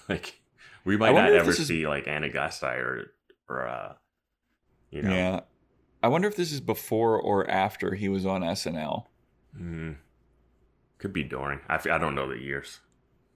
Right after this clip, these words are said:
Speaker 2: Yeah. So anyway, uh, Hannah comes home. She, uh, some, she's, like, trying to take a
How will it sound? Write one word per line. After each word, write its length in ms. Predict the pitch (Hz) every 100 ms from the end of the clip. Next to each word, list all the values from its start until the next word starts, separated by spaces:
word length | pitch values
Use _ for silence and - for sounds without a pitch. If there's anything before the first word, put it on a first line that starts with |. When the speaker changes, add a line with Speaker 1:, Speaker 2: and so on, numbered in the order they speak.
| _
Speaker 2:
Yeah. 300 | 90 85 82 87 _ _ - - - - -
So 220 | - -
anyway, 560 | 117 101 95 98 98 104 - -
uh, 500 | 98 101 101 98 101 - - _ _ _ _ _ _ _
Hannah 280 | 113 117 120
comes 220 | 123 113
home. 480 | 113 101 101 101 104 - _ _ _ _ _ _ _ _
She, 480 | - - 98 98 98
uh, 440 | 95 95 95 95
some, 600 | 95 - 107 104 98 69 - -
she's, 440 | - - 107 98
like, 140 | 101 98
trying 220 | 110 101
to 40 |
take 100 |
a 40 | 110